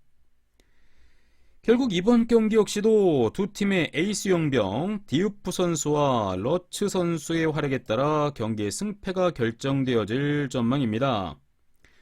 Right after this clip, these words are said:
디우프 선수가 직전 경기 하요림 세터 선발을 맞추면서 보여준 공격력은 확실히 인상적이었습니다.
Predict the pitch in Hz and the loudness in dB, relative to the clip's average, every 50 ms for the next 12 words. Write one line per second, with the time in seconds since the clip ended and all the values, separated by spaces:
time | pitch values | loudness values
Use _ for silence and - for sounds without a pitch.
0 | _ _ _ _ _ _ _ _ _ _ _ _ _ _ - - 110 120 165 208 | _ _ _ _ _ _ _ _ _ _ _ _ _ _ -10 -6 -4 -2 0 0
1 | 240 254 240 - - - 254 233 214 240 240 240 226 233 240 233 262 254 247 247 | 0 -2 -4 -8 -10 -8 -6 -4 0 0 0 0 0 -2 -2 0 0 0 0 -2
2 | _ _ _ - - 180 - 240 233 220 208 214 208 196 202 170 127 135 185 226 | _ _ _ -10 -10 -2 0 2 2 4 2 0 0 0 0 2 2 2 0 -2
3 | 233 - - 202 214 214 208 214 214 208 196 - 202 190 - - 190 185 175 - | -4 -4 -4 -2 0 0 0 0 -2 -4 -2 -2 -4 -4 -4 -2 -2 -4 -2 -2
4 | 240 247 247 240 233 220 214 202 180 151 - 160 156 151 147 143 160 151 143 143 | 0 0 2 2 2 2 2 0 -2 -2 -2 -2 0 0 0 0 -2 0 0 0
5 | 135 127 139 143 143 131 139 127 127 131 123 120 110 110 131 190 220 214 196 185 | 0 0 -2 -2 -2 -2 -2 0 0 2 2 2 0 0 -2 -2 -2 -4 -6 -6
6 | - - - - - _ - - 220 - - 226 190 143 139 185 185 220 214 202 | -10 -18 -20 -20 -20 _ -12 -12 -10 -6 -2 0 0 2 0 2 2 2 2 2
7 | 190 180 165 156 147 - 135 120 107 87 78 - | 2 2 2 0 2 2 0 0 0 0 -4 -8